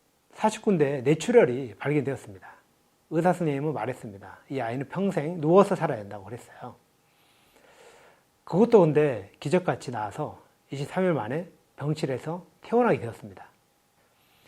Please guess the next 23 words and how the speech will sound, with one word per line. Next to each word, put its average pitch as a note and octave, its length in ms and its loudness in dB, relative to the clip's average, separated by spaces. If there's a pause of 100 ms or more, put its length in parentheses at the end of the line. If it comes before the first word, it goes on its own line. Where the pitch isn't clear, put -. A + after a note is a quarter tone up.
(140)
그해 F#3+ 220 8
시월에 A#3 360 8
네팔에 C#3+ 720 -2 (200)
트레킹을 A3 760 2 (140)
하러 F#3+ 340 -2 (160)
갔습니다. - 480 -12 (1800)
거기서 E3+ 380 6
교실이 F3+ 420 4
필요하다는 F3 420 4
말을 A#2 300 -4
들었는데 A#2 680 -10 (960)
내 E3 180 6
아이가 D#3+ 300 8
소중한 G3+ 440 2
것 - 0 -
같이 A#2 580 -4
네팔의 C3+ 500 -6
한 G#3+ 220 -6
아이도 C3 480 -4
소중하단다 A#2+ 800 -4
라는 C#3+ 240 -2
마음의 C3+ 300 2
소리가 B2 360 -4